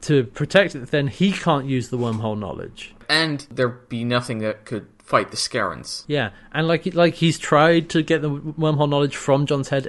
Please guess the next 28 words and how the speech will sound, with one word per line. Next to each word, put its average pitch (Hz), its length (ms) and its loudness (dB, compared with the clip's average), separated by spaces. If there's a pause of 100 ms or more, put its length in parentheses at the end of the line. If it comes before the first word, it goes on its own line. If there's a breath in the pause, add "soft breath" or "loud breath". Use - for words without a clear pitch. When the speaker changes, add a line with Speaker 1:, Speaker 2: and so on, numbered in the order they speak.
(120)
Speaker 1:
in 135 180 -2
the 113 60 -4
first 156 340 2
place, 214 340 0 (340 loud breath)
and 156 140 0
it 139 120 -6
didn't 135 300 0
work. 156 560 2 (380 soft breath)
And 139 160 -2
he, 156 200 0
Speaker 2:
Mm-hmm. 165 120 -4
Speaker 1:
that's 151 300 -2
why 147 180 2
he 143 160 0
was 131 160 -4
willing 135 220 0
to 120 100 -8
work 151 320 2
with 156 160 -2
John 156 180 2
at 135 80 -2
the 135 80 -2
end 123 120 -4
of 117 80 -10
season 120 260 -6
three, 165 220 2
because 147 340 -2
it - 60 -20